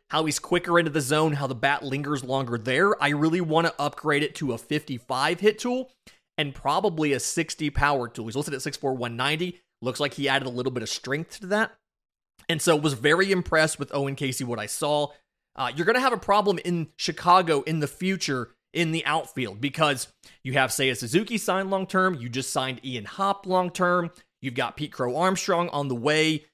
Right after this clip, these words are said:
You've got Owen Casey on the way. Brennan Davis is there somewhere. Unless you're willing to move one of the guys already up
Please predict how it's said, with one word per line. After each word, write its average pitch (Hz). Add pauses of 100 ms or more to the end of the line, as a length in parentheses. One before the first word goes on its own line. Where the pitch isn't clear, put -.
(220)
You've 101
got 98
Owen 101
Casey 180
on 170
the 165
way. 165 (200)
Brennan 110
Davis 185
is 160
there 165
somewhere. 139 (340)
Unless 160
you're 240
willing 214
to 190
move 180
one 175
of 160
the 165
guys 165
already 160
up 170